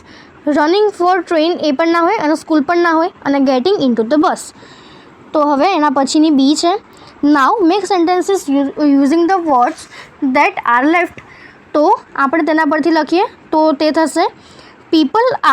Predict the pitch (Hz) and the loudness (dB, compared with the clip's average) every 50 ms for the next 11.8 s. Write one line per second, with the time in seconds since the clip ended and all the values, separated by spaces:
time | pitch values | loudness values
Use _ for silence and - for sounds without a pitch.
0 | 254 247 277 392 - - - - - - - - - - - 269 269 269 285 294 | 2 2 0 -2 -6 -10 -18 -20 -20 -20 -20 -20 -20 -10 -4 0 0 2 2 0
1 | 262 233 294 285 269 269 427 453 453 - 339 277 254 254 269 302 262 247 240 233 | 0 0 0 0 0 0 0 0 0 0 0 0 0 0 0 0 0 0 0 0
2 | 226 311 381 - - - - - - - - - - - - - 349 392 349 311 | 0 0 -2 -4 -8 -20 -20 -20 -20 -20 -20 -20 -20 -8 -4 -2 0 0 0 0
3 | 262 262 262 339 415 - - - - - - - - 415 403 403 359 415 415 392 | 0 0 0 0 -2 -4 -10 -20 -20 -18 -10 -4 -2 0 0 0 2 0 0 0
4 | 403 - - - - - - - - - - - - - - - 269 262 269 262 | -2 -4 -10 -20 -20 -20 -20 -20 -20 -20 -20 -20 -20 -10 -4 -2 0 0 2 2
5 | 254 269 285 - 320 349 339 - 294 262 254 339 381 381 349 370 359 427 480 - | 0 0 0 0 0 0 0 0 -2 0 0 0 0 0 0 0 0 0 -2 -4
6 | - - 277 254 294 302 294 - 262 254 262 - 392 392 370 403 440 453 453 - | -4 -2 0 2 2 0 0 0 -2 0 0 0 2 2 2 2 2 0 -2 -6
7 | - - 311 277 240 247 - 427 - - - 269 254 294 269 254 320 415 466 415 | -4 -2 0 2 2 0 0 -2 -6 -6 -2 0 0 0 0 0 0 0 0 0
8 | - 254 254 226 240 247 233 294 302 349 427 440 - 403 381 370 - - - - | 0 0 0 0 0 0 0 0 2 2 2 2 2 0 0 -2 -4 -10 -20 -20
9 | - - - - - - - - - - - - - - 359 330 277 247 262 359 | -20 -20 -20 -20 -20 -20 -20 -20 -20 -20 -20 -20 -6 -2 0 2 2 2 2 0
10 | 494 - - - - - - - - - - - - - - 285 277 277 277 277 | -4 -8 -14 -20 -20 -20 -20 -20 -20 -20 -20 -20 -14 -6 -2 0 2 2 2 0
11 | 285 262 - - - - 330 392 453 453 - 392 349 294 - 381 | -2 -4 -8 -8 -4 -2 0 0 0 0 0 -2 -2 0 0 -2